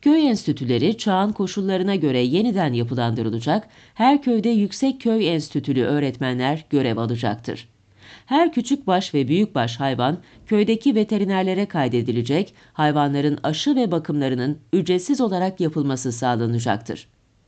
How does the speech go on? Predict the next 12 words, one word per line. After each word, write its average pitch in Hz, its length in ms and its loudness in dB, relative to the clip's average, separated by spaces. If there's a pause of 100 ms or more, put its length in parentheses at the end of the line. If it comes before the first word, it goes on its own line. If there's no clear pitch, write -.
(420)
İthal 254 400 2 (120)
hibrit 247 340 0
tohum 156 380 0
ve 170 100 2
mısır 175 340 0
şurubu 131 440 0
uygulamasına 143 760 0
son 160 320 -2
verilecektir. 120 800 -4 (480)
Hazinenin 151 600 2
tarım 190 280 0
arazileri 127 720 0